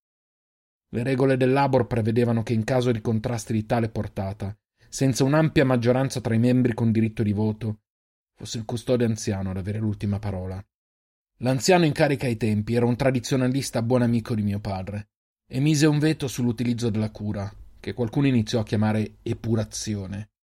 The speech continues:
Per dare un contentino alla fazione opposta mise una scadenza a quel veto.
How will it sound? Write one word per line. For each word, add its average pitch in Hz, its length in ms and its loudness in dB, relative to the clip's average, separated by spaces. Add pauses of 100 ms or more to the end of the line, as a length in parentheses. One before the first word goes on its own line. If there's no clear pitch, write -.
(760)
Per 151 160 2
dare 196 200 6
un 185 80 6
contentino 156 560 2
alla 147 100 4
fazione 147 380 -2
opposta 165 400 2
mise 143 200 0
una 135 140 -2
scadenza 135 460 -2
a 123 40 -4
quel 117 200 2
veto. 104 480 -4